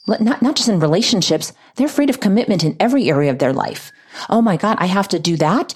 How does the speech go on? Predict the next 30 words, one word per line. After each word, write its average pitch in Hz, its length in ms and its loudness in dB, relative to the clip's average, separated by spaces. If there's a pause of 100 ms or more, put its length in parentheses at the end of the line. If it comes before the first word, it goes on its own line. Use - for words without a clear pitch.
(340)
I 180 80 2
don't 196 100 4
know 175 60 2
if 160 80 -2
I 147 60 2
can 147 180 0
do 147 160 -2
that." - 220 -6 (500)
Well, 226 200 2
you 196 120 2
know, 220 100 4
when 208 160 2
you 196 60 2
make 220 180 0
a 220 60 -2
commitment 240 400 0
to 233 80 0
do 226 180 2
something, 359 440 0 (760)
your 247 140 2
brain 233 320 4
will 247 60 2
figure 233 280 0
out 175 140 2
a 185 40 2
way 143 320 0 (120)
to - 100 -2
do 302 180 2
it. - 260 -4 (920)
So - 400 0